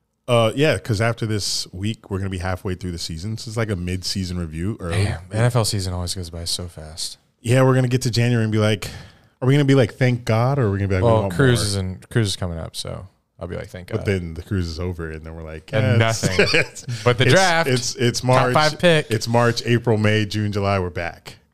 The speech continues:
Speaker 1: We're back into that area again." Um, but yeah, halfway through the season almost.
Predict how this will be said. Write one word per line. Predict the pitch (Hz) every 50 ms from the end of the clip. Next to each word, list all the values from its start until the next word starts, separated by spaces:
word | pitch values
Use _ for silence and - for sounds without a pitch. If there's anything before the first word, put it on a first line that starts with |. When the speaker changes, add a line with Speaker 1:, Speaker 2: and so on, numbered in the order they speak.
| _ _ _ -
Speaker 1:
We're | 95 87
back | 82 87 80 80 -
into | 87 80 80
that | 80 78 76 80 - _ _ _ _ _ _ _ _ _ _ _ _ -
area | 92 76 78 78 78 76 -
again." | - - - - 87 - _ _ _ _ _ _ _ _ _ _ _ _ _ _
Um, | 92 90 90 87 85 82 82 78 78 - _ _ _
but | 127 123 139
yeah, | 143 156 170 151 110 85 - - _ _ _ _
halfway | - 139 143 139 - 151
through | 131 123 139 131
the | 131
season | 120 - 143 135 123 135 135
almost. | 131 131 131 131 127 127 123 - - - - -